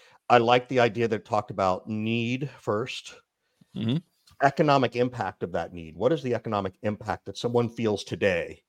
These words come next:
Speaker 1: right now, because of the pain they have, which is different than R O I, which is about some future mystical crystal ball stuff that nobody believes. Then A is access to authority, and T is timeline. So need, economic impact, access to authority, and timeline.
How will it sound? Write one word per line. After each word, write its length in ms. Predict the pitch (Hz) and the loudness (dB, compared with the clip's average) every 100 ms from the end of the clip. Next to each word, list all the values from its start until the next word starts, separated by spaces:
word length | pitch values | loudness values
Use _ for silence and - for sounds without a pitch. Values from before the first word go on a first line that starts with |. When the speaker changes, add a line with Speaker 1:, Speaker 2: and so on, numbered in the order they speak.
| _ _ _ - | _ _ _ 0
Speaker 1:
right 240 | 104 123 | 4 4
now, 220 | 117 104 101 | 2 2 0
because 260 | 104 95 | -2 -10
of 80 | 95 | -10
the 60 | 87 | -8
pain 300 | 110 113 104 | -4 -2 -2
they 100 | 90 | -4
have, 280 | 92 82 92 | -6 -6 -6
which 140 | - | -4
is 100 | 117 | 0
different 320 | - 170 156 | 4 4 2
than 120 | 117 107 | -2 2
R 240 | 98 98 | 4 6
O 120 | 95 | 4
I, 160 | 95 85 | 4 2
which 180 | - 98 | -2 -8
is 60 | |
about 200 | 92 95 | -4 -4
some 220 | - 110 | -2 -4
future 640 | 95 - 127 - 107 95 92 - _ | -6 -8 -8 -4 -2 -2 -6 -18 _
mystical 460 | 107 107 - - 107 | -6 -4 -4 -6 -4
crystal 320 | - 104 - | -2 -2 -2
ball 280 | 87 113 117 | 4 4 4
stuff 340 | - - 76 - | 0 -8 -8 -8
that 100 | 87 | -8
nobody 240 | 85 82 | -6 -8
believes. 440 | 82 82 85 - - _ - - - | -12 -14 -14 -16 -20 _ -20 -10 4
Then 280 | 127 117 - _ | 4 4 -2 _
A 160 | 113 135 | 0 2
is 120 | 127 | 0
access 480 | 120 107 - 107 101 | -2 -4 -2 -6 -6
to 140 | - 113 | -6 -6
authority, 560 | 107 95 85 87 92 - | -4 -4 -4 -8 -14 -10
and 140 | 98 92 | -10 -10
T 220 | 98 90 | -12 -12
is 120 | 95 | -10
timeline. 500 | - 165 120 85 80 | -2 -2 0 -4 -6
So 340 | - 85 82 - _ | -2 0 0 -6 _
need, 360 | 101 120 120 - | -2 0 0 0
economic 460 | 107 110 117 107 98 | -2 2 2 2 0
impact, 420 | 95 95 90 - - | -2 -2 -2 -2 0
access 360 | 95 - 101 | 0 0 -8
to 160 | - 98 | -4 -6
authority, 360 | - 92 85 90 | -2 -2 -2 -6
and 100 | 92 | -2
timeline. 480 | 147 131 90 90 | 0 0 -2 -4